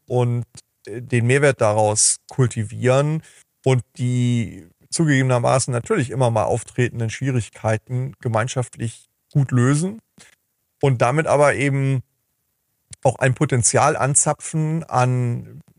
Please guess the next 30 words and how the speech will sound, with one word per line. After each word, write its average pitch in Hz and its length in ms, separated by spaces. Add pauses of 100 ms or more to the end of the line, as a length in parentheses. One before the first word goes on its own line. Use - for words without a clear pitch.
(400)
möglichen 131 760
zukünftigen 170 680
Mitarbeiterinnen, 143 880
kann 170 140
man 165 160
an 139 100
der 147 140
Stelle 156 260
ganz 147 220
oft - 240 (200)
sagen, 156 560
aber 123 280
eben 123 180
auch 123 240 (880)
vorhandenen 127 640 (1200)
Mitarbeitern, 127 760
sich 131 220
einfach 135 340
auch 127 260 (300)
Karrierewege 139 600
zum 120 180
Beispiel 117 320
zuzutrauen, 123 960 (420)
die, 131 460
wenn 131 160
man 123 100
da 120 120
klassischer 131 480
drauf 131 340
blickt, 135 260